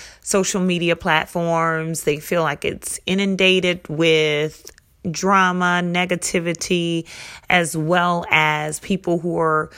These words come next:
pretending to do business the way that we ideally like business. However, it's not coming across that way. So I wanna tell you, being an entrepreneur and launching your business and ensuring that you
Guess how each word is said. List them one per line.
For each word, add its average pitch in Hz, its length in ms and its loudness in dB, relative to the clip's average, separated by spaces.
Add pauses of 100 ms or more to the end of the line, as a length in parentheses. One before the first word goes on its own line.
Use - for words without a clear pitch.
(160)
pretending 233 560 -2
to - 100 -8
do 190 220 -2
business 170 880 0 (420)
the 180 120 4
way 190 260 4
that 170 260 0
we 170 680 -4 (120)
ideally 165 520 2
like 226 600 2
business. 156 720 -2
However, 170 480 -2
it's - 200 -10
not 160 160 0
coming 170 280 -4
across 156 600 0
that 143 240 2
way. - 320 -4 (640)
So 277 160 2
I 294 40 0
wanna 339 160 -4
tell 220 300 2
you, 156 420 -4 (520)
being 277 180 4
an 254 80 -2
entrepreneur 196 840 2
and 165 240 -4
launching 180 540 -2
your 170 140 0
business 175 520 -2
and 156 100 -6
ensuring 180 840 -2
that 160 380 -4
you 175 520 -4